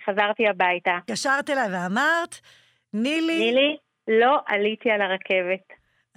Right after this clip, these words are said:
Speaker 2: אני רגע שתקתי, הקשבתי, ואמרתי, ניסיתי להבין רגע מה קרה, ואז מה, מה הייתה התגובה שלי?
Speaker 1: אה, האמת שאת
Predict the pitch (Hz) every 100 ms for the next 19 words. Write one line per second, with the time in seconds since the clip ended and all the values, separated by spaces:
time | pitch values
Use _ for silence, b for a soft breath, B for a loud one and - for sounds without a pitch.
0 | 180 240 269 233 233 226 202 - 220 -
1 | - 320 - - 185 170 294 220 185 220
2 | 240 190 240 240 202 196 208 180 180 185
3 | - 160 196 240 226 247 220 208 208 208
4 | 220 226 220 180 185 185 165 196 247 -
5 | _ _ _ _ _ _ _ _ _ _
6 | _ _ 214 220 214 320 311 - 339